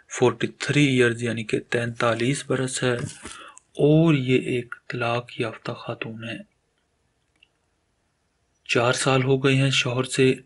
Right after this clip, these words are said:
अलहदा हुए इनको। देखने में खूबसूरत हैं, पाँच फुट दो इंच इनकी हाइट है, काफ़ी अच्छी फैमिली से हैं। बदकिस्मती से तलाक याफ्ता हैं,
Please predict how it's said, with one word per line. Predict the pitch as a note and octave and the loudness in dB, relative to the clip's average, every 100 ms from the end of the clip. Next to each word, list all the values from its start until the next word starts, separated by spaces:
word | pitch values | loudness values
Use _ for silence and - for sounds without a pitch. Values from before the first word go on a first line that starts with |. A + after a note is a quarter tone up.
| _ | _
अलहदा | C3 A#2 A#2+ C#3 | -4 -2 -2 0
हुए | C3+ C3+ C3 | 0 4 2
इनको। | C3 C3 B2 B2+ - _ _ _ - _ _ _ _ _ - | 2 0 0 0 -8 _ _ _ -20 _ _ _ _ _ -2
देखने | C3 B2 C3 | 0 0 -2
में | C3+ | -2
खूबसूरत | C3+ B2+ - C3 B2+ | -4 -4 -2 -2 0
हैं, | C3+ B2+ D3 D#3 _ _ _ - | -2 -4 -6 -12 _ _ _ -6
पाँच | A#2+ B2 - | -4 -2 -2
फुट | C3 B2 | -2 0
दो | B2 B2 | 4 6
इंच | C3 C3 | 4 0
इनकी | - C3 C3 | -2 -4 -2
हाइट | B2 A#2 B2 C3 | -2 -4 -4 -2
है, | B2 - - _ _ - _ _ | -2 -4 -14 _ _ -20 _ _
काफ़ी | B2+ - | -4 0
अच्छी | B2+ - C3+ | 0 0 -6
फैमिली | - A#2 A#2 C3 | -6 -8 -4 -4
से | - C3+ | -2 -2
हैं। | C3+ B2+ C#3+ _ _ _ _ _ _ _ _ _ _ _ _ _ _ _ _ _ _ _ _ - | -2 -4 -10 _ _ _ _ _ _ _ _ _ _ _ _ _ _ _ _ _ _ _ _ -2
बदकिस्मती | C3 - C3 B2+ C3+ | -2 -2 -4 -2 -2
से | C3 | -2
तलाक | B2+ A#2 A2+ B2+ | -2 -4 -2 0
याफ्ता | A#2+ - B2 | 0 -2 -6
हैं, | B2 B2 B2 | -4 -6 -8